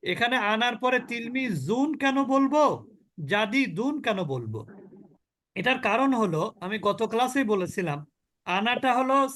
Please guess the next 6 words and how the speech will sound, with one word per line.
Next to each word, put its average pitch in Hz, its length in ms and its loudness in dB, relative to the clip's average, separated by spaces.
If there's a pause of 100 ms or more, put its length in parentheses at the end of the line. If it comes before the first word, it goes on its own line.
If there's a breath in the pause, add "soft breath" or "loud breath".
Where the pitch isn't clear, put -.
(200)
সাবজেক্ট, 185 840 -2 (720)
আর 214 320 0
এই 254 280 4
দুইটা 233 540 -2
মিলে 233 480 2
হলো 269 500 0